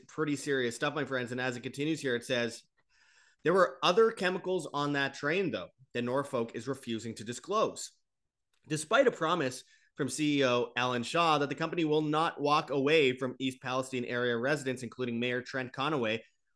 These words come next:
are fuming over the lack of honesty coming from Norfolk. In a statement to the media, uh, Conaway blasted Norfolk for refusing to show up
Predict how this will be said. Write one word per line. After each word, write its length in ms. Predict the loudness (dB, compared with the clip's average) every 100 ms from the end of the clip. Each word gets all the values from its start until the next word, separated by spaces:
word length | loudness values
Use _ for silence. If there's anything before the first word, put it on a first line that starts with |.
| _
are 340 | 2 2 2 -4 _ _
fuming 640 | -16 -2 4 4 4 -2 -12 _
over 160 | -4 -2
the 80 | 0
lack 360 | 2 0 0 -6
of 100 | -10 -6
honesty 440 | -6 -6 -6 -10
coming 320 | -8 -8 -8
from 200 | -8 -8
Norfolk. 500 | -6 -8 -10 -12 -14 -20 _ _ _ _ _ _ _ _ _ _ -4
In 120 | 0
a 80 | 0
statement 460 | 2 4 4 4 0
to 80 |
the 80 | 0
media, 520 | 0 2 2 2 0 -6 _ _ -6
uh, 240 | -2 -2 -4 -10
Conaway 560 | -4 0 2 2 2 0
blasted 680 | -4 -2 -2 -2 -4 -4 -4
Norfolk 640 | -4 -4 -4 -6 -6 -10 _ _
for 140 | -4
refusing 640 | -4 -4 0 2 2 0 -4
to 140 | -8
show 340 | -8 -2 2 2
up 260 | 2 -2